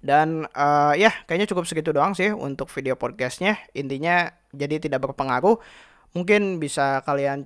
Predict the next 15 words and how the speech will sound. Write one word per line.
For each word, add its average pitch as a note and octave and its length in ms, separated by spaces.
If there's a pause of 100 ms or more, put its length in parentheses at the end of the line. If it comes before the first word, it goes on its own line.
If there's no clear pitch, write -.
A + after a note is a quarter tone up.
coba, C#3+ 640
mungkin. D#3 560 (320)
Tapi F3+ 320
ini F#3+ 160
hanya D3 560
mungkin, F3+ 720
eh, C#3 240
hanya D3 160
pendapat D3 320
saya C3+ 240
aja, D3+ 280
ha-, - 280
berdasarkan C#3+ 720
pengalaman C3 480
saya. D3 400